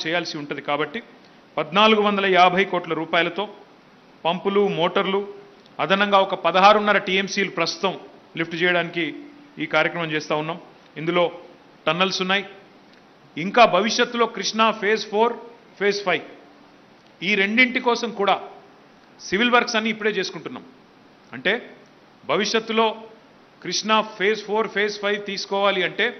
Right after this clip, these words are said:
దానికి ఎక్కడి నుంచి అయితే పంపులు మనం పెట్టుకొని నీళ్లు లిఫ్ట్ చేయాల్సి ఉంటుందో దానికి సంబంధించిన నేపథ్యం అంతా ఇప్పుడే సిద్ధం చేసుకుంటా ఉన్నాం. భవిష్యత్తులో వనరుల లభ్యత, దాన్ని బట్టి ఫేజ్ ఫోర్, ఫేజ్,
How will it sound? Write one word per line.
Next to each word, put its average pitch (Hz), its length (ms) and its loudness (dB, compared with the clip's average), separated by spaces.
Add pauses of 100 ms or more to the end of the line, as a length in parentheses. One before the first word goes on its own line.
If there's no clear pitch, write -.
(640)
దానికి 185 320 0
ఎక్కడి 226 240 0
నుంచి 233 220 -2
అయితే 233 180 0
పంపులు 208 460 0 (720)
మనం 170 240 -4 (240)
పెట్టుకొని 208 400 0 (340)
నీళ్లు 196 160 -2
లిఫ్ట్ 180 300 -4
చేయాల్సి 185 280 2
ఉంటుందో 165 340 -6 (480)
దానికి 190 240 4
సంబంధించిన 226 560 -4
నేపథ్యం 214 460 -2
అంతా 208 140 -4
ఇప్పుడే 196 200 -6
సిద్ధం 170 340 -10
చేసుకుంటా 147 320 -8
ఉన్నాం. 123 200 -12 (500)
భవిష్యత్తులో 190 600 -2 (340)
వనరుల 190 420 2
లభ్యత, 190 360 0 (520)
దాన్ని 175 200 0
బట్టి 180 280 -2 (540)
ఫేజ్ 214 240 2
ఫోర్, 208 220 -2
ఫేజ్, 202 220 -4